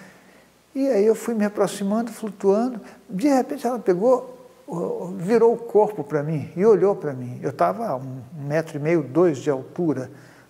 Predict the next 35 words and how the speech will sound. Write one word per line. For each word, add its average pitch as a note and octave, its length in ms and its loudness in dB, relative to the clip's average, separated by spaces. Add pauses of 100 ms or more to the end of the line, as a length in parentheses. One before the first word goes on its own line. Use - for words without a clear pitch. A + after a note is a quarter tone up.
né? D3+ 160 -8 (280)
E A3 60 4
ela A3+ 120 2
ficou B3+ 260 -6
olhando E3+ 360 -2
pra C#3 200 -8
mim F#3+ 300 -2 (1400)
e G#3+ 380 -2
eu D#3+ 100 -2
percebi E3+ 480 0
que - 100 -4
ela D#3+ 160 2
não F#3+ 220 -2
me A#3+ 160 0
via, E3 340 0
mas C#3+ 200 -4
ela E3 180 -2
sentia F3 580 -2
que F3 160 -12
tinha E3+ 300 -6
alguma F3 320 -2
coisa F3 420 2
ali, D3 340 -4 (280)
uma D#3+ 180 0
energia, D#3+ 880 2
talvez D3 260 0
ela D#3+ 140 0
estivesse E3 320 -2
vendo E3 140 -2
uma E3 120 -4
energia D#3+ 480 -2
flutuando, C#3+ 640 -2
alguma C#3 240 -8
coisa D#3 300 -2
assim, C#3+ 300 -8